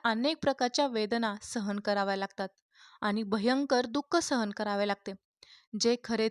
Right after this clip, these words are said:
तर मृत्यूचे दुसरे रूप आहे. जन्माला आल्यावर त्याच्या संगोपनातही अनेक त्रास सहन करावे लागतात आणि, आणि मित्रांनो, त्यांच्यासाठी माणसाला आपल्या सुखाचा त्याग करावा लागतो. त्या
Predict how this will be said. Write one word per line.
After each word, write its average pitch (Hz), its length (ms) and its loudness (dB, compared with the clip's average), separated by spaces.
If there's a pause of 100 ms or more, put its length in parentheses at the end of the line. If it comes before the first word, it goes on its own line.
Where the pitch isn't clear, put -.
तर 220 160 -2
मृत्यूचे 240 720 0
दुसरे 214 420 2
रूप 202 240 -2
आहे. 202 180 -4 (960)
जन्माला 320 420 10
आल्यावर 302 580 6
त्याच्या 277 340 0
संगोपनातही 269 920 0 (100)
अनेक 233 400 0
त्रास 233 360 2
सहन 208 260 -2
करावे 202 340 0
लागतात 196 280 -4 (640)
आणि, 214 400 0 (380)
आणि 240 260 2
मित्रांनो, 220 640 -2 (300)
त्यांच्यासाठी 240 760 0 (360)
माणसाला 233 540 4
आपल्या 254 340 4
सुखाचा 254 600 0 (200)
त्याग 196 160 -4 (100)
करावा 202 320 -2
लागतो. 196 480 -6 (260)
त्या 311 240 12